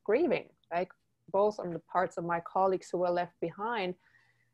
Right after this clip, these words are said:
and on my part as I was going. So to allow yourself to feel those emotions and work your way through is a very healthy way of dealing with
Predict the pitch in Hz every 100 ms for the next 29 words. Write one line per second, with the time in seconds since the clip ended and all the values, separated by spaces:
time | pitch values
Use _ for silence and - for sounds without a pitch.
0 | _ - 214 247 196 180 170 180 190 -
1 | 160 160 165 165 165 165 160 - 185 185
2 | 131 - _ _ _ _ _ _ _ _
3 | - 202 - 220 208 190 _ _ _ _
4 | - 196 196 185 214 208 180 - 180 170
5 | - - - 180 190 180 170 - 175 175
6 | 180 190 175 175 165 175 170 - 175 165
7 | 165 165 - 165 190 226 185 156 151 180
8 | 175 175 170 165 175 160 160 160 214 339
9 | _ - _ - 180 - 175 175 170 160
10 | 160